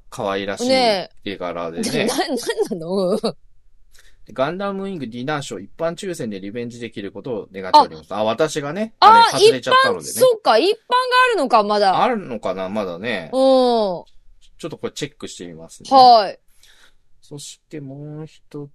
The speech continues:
Speaker 1: つは、えーと、バクラ三五八さん、ありがとうございます。
Speaker 2: はい、ありがとうございます。
Speaker 1: えーと、ベルサイユのバラ、作者池田理代子さんが、えー、実はディズニーから、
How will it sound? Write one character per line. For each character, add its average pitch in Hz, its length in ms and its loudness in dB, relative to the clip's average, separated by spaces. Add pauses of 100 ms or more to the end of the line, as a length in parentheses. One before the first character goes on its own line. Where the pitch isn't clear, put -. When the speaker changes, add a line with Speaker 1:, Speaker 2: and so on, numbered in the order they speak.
(140)
Speaker 1:
つ - 200 -20
は、 131 640 -8
え 113 140 -8
ー 104 40 -10
と、 110 80 -18
バ 180 180 -4
ク - 100 -6
ラ 123 100 0
三 117 260 -8
五 113 160 -4
八 110 120 -12
さ 95 100 -8
ん、 - 40 -6
あ - 20 -6
り 90 80 -10
が 85 40 -10
と - 20 -10
う 82 40 -16
ご - 20 -16
ざ 85 60 -10
い 78 40 -14
ま 78 120 -18
す。 - 160 -16
Speaker 2:
は 427 80 4
い、 370 100 -4
あ - 60 -2
り 302 80 0
が 269 40 -8
と 294 80 -8
う - 20 -8
ご - 0 -
ざ 311 120 -4
い - 40 -8
ま 320 340 -4
す。 - 180 -14 (580)
Speaker 1:
え 107 160 -10
ー 107 40 -12
と、 - 100 -20
ベ 135 140 -6
ル 185 80 -4
サ 226 140 -2
イ 220 60 -2
ユ 180 40 -6
の 123 120 -6
バ 113 140 -4
ラ、 110 220 -2
作 - 280 -10
者 104 120 -6
池 143 240 -10
田 151 140 -4
理 156 100 -6
代 135 120 -6
子 101 120 -10
さ 87 200 -12
ん 82 160 -14
が、 139 320 -4 (280)
え 113 80 -10
ー、 113 40 -8
実 117 260 -8
は 127 80 -2
デ 110 160 -8
ィ 208 80 -10
ズ 220 120 -10
ニ 123 160 -4
ー - 40 -14
か 87 140 -12
ら、 110 200 -8